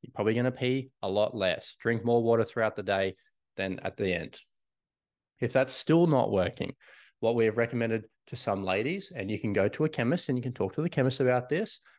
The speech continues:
are salt tablets. Or before we even get to the salt tablets, mind you, you might not be having enough sodium or salt in your diet day to day. Most people think salt is bad. Salt in excess is bad.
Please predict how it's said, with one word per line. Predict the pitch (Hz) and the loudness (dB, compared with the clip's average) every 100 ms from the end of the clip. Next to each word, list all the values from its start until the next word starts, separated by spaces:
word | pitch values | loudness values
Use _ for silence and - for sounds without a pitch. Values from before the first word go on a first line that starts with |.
| _ - | _ 0
are | 135 143 156 - | 2 2 0 -4
salt | - 175 185 185 | -4 0 0 0
tablets. | 101 90 95 - - - _ _ - | -2 0 -4 -6 -18 -20 _ _ 4
Or | 143 151 | 6 6
before | 143 135 170 | 4 0 2
we | 170 | 4
even | 151 | 4
get | 127 113 | 4 2
to | 110 | -2
the | |
salt | - 98 - | -2 -2 -2
tablets, | 110 107 165 - | -4 -4 -6 -6
mind | 101 95 92 | -2 -2 0
you, | 120 202 - - _ _ _ | 0 -2 -8 -20 _ _ _
you | 120 | 2
might | 131 175 196 | 4 4 2
not | 165 170 | 0 0
be | 196 | -2
having | 165 139 143 170 | -2 -2 -2 -2
enough | 147 139 | -2 -4
sodium | - - 160 190 196 98 90 147 - | -6 -4 0 2 2 0 0 -2 -4
or | 127 | -4
salt | - 165 123 131 - - | 0 2 2 0 -10 -12
in | 110 117 | -8 -4
your | 127 127 | -4 -4
diet | 139 147 151 - | -4 -2 -2 -2
day | - 101 | 0 0
to | 110 | 2
day. | 160 117 - _ _ _ _ | 2 0 -4 _ _ _ _
Most | 151 185 | 0 2
people | 202 180 | 2 2
think | 190 180 | 0 0
salt | 165 156 | 0 0
is | 175 156 | -2 -4
bad. | 151 185 160 - - _ _ | -6 -2 -2 -4 -8 _ _
Salt | - - 139 156 - - _ _ | -4 4 4 4 -4 -16 _ _
in | 131 123 123 - _ _ _ - | 0 0 0 -4 _ _ _ -4
excess | 220 - - 95 165 - - - | -4 0 2 2 2 -4 -8 -4
is | 113 | 0
bad. | 131 139 123 87 | 2 2 2 0